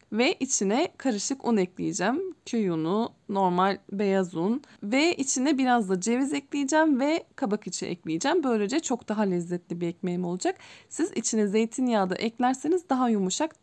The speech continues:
daha lezzetli bir ekmeğiniz olacaktır. Şimdi ben bu ekmeği yaklaşık bir gün soğuk olarak mayaladım ve şimdi fırına atacağım. İki yüz elli derece fırında yaklaşık yarım saat, kırk dakika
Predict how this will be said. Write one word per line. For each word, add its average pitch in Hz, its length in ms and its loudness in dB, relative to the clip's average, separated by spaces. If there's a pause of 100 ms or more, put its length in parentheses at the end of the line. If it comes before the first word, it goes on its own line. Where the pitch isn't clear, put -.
daha 214 280 4
lezzetli 196 580 2
bir 185 80 2
ekmeğiniz 185 480 -2
olacaktır. 196 540 -2
Şimdi 240 300 0
ben 262 260 6
bu 285 280 0
ekmeği 226 380 0
yaklaşık 208 500 -2
bir 240 160 0
gün 202 340 0 (400)
soğuk 233 400 0
olarak 185 340 0
mayaladım 262 580 0 (400)
ve 214 80 0
şimdi 247 500 0 (120)
fırına 240 560 0 (260)
atacağım. 196 440 -2
İki 233 200 -2
yüz 233 120 2
elli 202 200 2
derece 180 300 -2
fırında 247 460 0
yaklaşık 226 840 -2
yarım 214 260 2
saat, 190 300 -6
kırk - 260 -8
dakika 247 380 -4